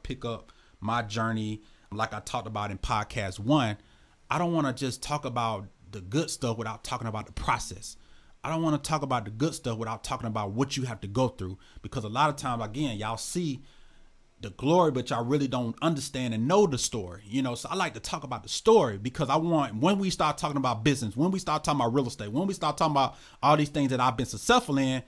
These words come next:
it'll make sense. If I jump into it right now, episode two, maybe even episode three,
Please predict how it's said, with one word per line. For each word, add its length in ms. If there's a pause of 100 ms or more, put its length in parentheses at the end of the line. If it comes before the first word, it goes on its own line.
(360)
it'll 160
make 160
sense. 480 (240)
If 100
I 100
jump 260
into 220
it 40
right 200
now, 120
episode 480
two, 400 (380)
maybe 260
even 220
episode 420
three, 340